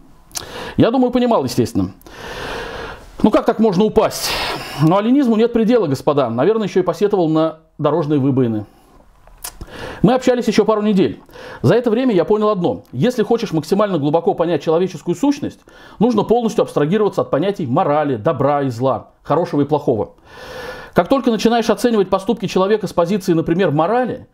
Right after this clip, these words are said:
волосы встают дыбом, и сознание отказывается воспринимать информацию. Нужно просто исследовать. Максимум объективности и полное отсутств-, э, максимум объективности и полное отсутствие субъективизма.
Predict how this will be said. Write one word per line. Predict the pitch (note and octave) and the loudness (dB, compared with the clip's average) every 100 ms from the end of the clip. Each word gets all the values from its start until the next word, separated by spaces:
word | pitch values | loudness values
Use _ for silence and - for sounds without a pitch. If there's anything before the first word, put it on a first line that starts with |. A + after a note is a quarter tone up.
| _ | _
волосы | C3+ G#3 A#3 F#3+ | 0 0 2 -2
встают | - E3+ F#3+ | 0 0 2
дыбом, | G3 C3+ F#2+ - _ _ _ | 0 -2 -6 -10 _ _ _
и | A#2+ | 0
сознание | E3+ D#3+ A3+ A3+ | 0 2 2 2
отказывается | - G3 G3 F#3 E3+ | 0 0 2 2 0
воспринимать | C3 C3+ D3 E3+ | 0 2 2 2
информацию. | F#3+ F#3+ E3 A#2 - F2 - _ - - | 0 -2 0 -2 -6 -14 -14 _ -20 -2
Нужно | A3 A3+ G3+ | 0 2 2
просто | F#3 G#3 F#3+ | 0 0 -2
исследовать. | F3+ F3 E3 A2 F#2 - _ - - - - - - - - | -2 0 0 0 -8 -16 _ -20 -20 -18 -16 -14 -14 -8 2
Максимум | G3 B3 G#3+ G3 | 2 4 2 2
объективности | F#3 G3+ F3+ B3 G#3+ - | 2 0 0 2 2 0
и | F3 | 2
полное | G#3 G3+ F3 | 2 2 0
отсутств-, | E3 F#3 - - | 0 -6 -6 -4
э, | E3 D#3+ | -2 2
максимум | G#3 A3 G#3 F3+ | 0 0 -2 0
объективности | E3 F#3 - B3+ G3+ - F2 | 0 -2 0 0 0 -6 -8
и | B2+ | -4
полное | B2+ G#3+ G#3 C3+ | 0 2 2 0
отсутствие | - F3+ - D#3 D3 | -2 -4 0 0 0
субъективизма. | - D3+ C#3+ E3+ C#3 G2+ | 0 0 2 0 2 0